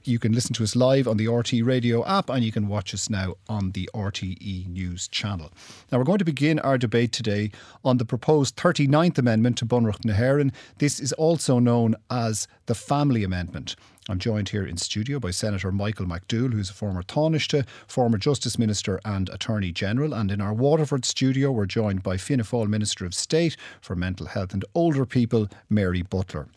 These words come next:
Now, for the purposes of clarity, this is what is currently in the Constitution. This is the current Article forty-one one.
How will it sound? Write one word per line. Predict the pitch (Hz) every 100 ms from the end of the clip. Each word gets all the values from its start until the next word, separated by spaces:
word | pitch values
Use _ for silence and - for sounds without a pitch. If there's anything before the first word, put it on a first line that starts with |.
| _ _ -
Now, | 117
for | 131
the |
purposes | - - 214 151 - 127
of | 113
clarity, | - 180 190 117 98 113 - - - -
this | 107 160 208 -
is | 180 139
what | 151 135 - - -
is | -
currently | - 190 196 151 98
in | 90
the | 80
Constitution. | - 92 82 95 - 123 120 117 107 - - _
This | 165 185 - - -
is | 127 -
the | 117
current | - 160 147 - -
Article | 165 160 147 139 135
forty-one | - - 165 170 160 123 117 113 104 -
one. | 131 110 104 95